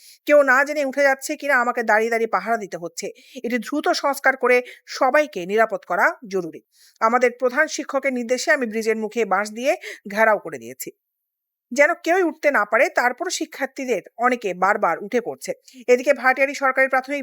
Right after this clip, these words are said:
বিদ্যালয়ের প্রধান শিক্ষক হাজী হুমায়ুন কবির বলেন, আমাদের শিক্ষকদের সহযোগিতায় এখন কচিকাঁচা শিক্ষার্থীদের পারাপার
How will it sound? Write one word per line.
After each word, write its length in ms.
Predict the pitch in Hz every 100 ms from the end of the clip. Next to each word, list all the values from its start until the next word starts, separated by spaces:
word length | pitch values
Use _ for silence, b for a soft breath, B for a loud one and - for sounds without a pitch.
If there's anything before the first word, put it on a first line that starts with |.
| 254
বিদ্যালয়ের 380 | 262 254 254 262
প্রধান 220 | 247 285 262
শিক্ষক 300 | 294 302 285
হাজী 180 | 240 226 226
হুমায়ুন 300 | 254 262 262
কবির 200 | 254 233 214
বলেন, 180 | 226 349 B B B 240 233
আমাদের 240 | 277 320 -
শিক্ষকদের 440 | 320 311 302 302 -
সহযোগিতায় 540 | 285 294 285 294 285 269
এখন 140 | 285 269
কচিকাঁচা 400 | 269 311 294 269 -
শিক্ষার্থীদের 540 | 254 247 240 233 247 240 B B -
পারাপার 300 | 233 269 269